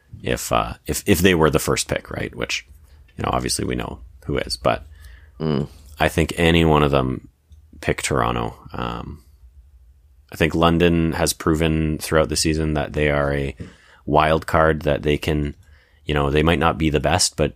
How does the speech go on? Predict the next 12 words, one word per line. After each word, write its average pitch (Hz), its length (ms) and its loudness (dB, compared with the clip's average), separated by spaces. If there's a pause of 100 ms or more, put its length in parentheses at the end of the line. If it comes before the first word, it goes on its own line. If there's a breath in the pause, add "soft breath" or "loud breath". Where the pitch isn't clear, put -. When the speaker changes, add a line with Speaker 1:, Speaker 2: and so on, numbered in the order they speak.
(140)
Speaker 1:
if 69 160 -2
they 76 680 0
come 78 200 0
out 78 100 0
with 65 80 -2
something 80 300 -2
surprising, 78 580 0
they 76 100 2
can 71 200 -4
make 71 180 -2
it - 80 -4
work. 85 400 0